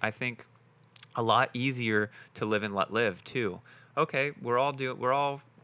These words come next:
equal. We're all doing the same. We're all in good spot.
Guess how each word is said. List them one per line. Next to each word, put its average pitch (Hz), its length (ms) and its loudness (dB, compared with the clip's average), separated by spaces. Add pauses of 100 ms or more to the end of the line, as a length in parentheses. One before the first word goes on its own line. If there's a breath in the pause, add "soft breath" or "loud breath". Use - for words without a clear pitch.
equal. 139 380 -4
We're 110 140 4
all 127 80 4
doing 127 260 -4
the 117 60 -6
same. 131 360 -2
We're 113 120 -2
all 120 160 2
in 117 100 -6
good 113 180 2
spot. 123 480 4